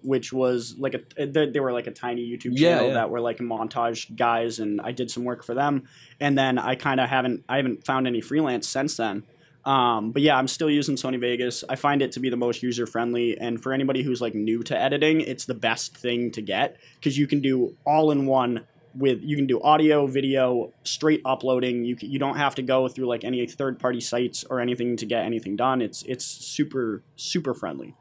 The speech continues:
Speaker 2: Uh, that was, that was gonna be my next question, is, like, what do you, <coughs> what do you recommend for someone, like,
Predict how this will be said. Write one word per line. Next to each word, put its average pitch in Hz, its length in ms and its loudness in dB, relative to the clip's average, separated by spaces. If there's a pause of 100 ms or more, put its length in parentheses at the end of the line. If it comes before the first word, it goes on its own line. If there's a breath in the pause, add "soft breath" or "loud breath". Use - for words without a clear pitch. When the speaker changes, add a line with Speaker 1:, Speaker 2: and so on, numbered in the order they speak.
(240)
Speaker 2:
Uh, 92 120 0
that 90 160 -2
was, 87 100 -4
that 98 100 2
was 95 100 -2
gonna 98 160 -2
be 87 40 -2
my 85 80 -2
next 82 180 -6
question, 87 280 -2
is, 76 120 -10
like, - 100 -12
what 101 140 0
do 107 60 4
you, 120 720 2
<coughs> - 20 -6
what 110 120 0
do 117 60 -2
you 123 80 2
recommend 117 420 0
for 98 80 -6
someone, 90 360 -4
like, 95 180 -16